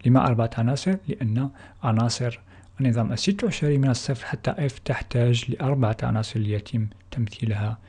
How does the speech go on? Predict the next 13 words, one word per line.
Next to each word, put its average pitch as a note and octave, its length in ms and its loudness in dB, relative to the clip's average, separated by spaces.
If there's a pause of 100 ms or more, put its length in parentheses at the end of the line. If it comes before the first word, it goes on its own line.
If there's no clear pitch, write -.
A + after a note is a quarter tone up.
(340)
جميعها G2+ 480 0
في - 300 -8
النظام G2 440 0
الثنائي. G#2 520 -2 (640)
في - 140 2
هذا C3+ 140 4
الدرس E3 440 4
سنتعرف A#2 720 0
على A2 160 0
كيفية A2+ 520 -4 (680)
التحويل A2+ 600 2
من G2+ 180 2
النظام G2+ 560 0